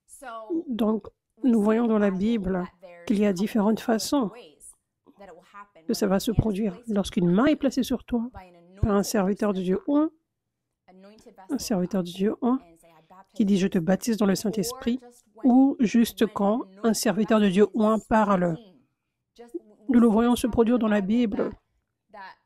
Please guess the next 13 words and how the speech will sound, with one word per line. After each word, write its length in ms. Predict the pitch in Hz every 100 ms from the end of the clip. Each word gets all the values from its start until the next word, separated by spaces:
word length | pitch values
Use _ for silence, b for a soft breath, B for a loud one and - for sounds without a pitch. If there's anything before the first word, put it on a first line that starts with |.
| _ _ -
que 100 | 220
Pierre, 560 | - - 254 214 - 220
alors 300 | 214 220 208
qu'il 200 | 233 190
parlait, 480 | 247 214 202 202 175 233 160 139 _ _ _ _
les 340 | 339 302 220 202
gens 180 | 233 208
ont 40 |
commencé 440 | 233 196 190 -
à 60 | 208
parler 320 | - 196 202
en 80 | 190
langue. 340 | 185 180 170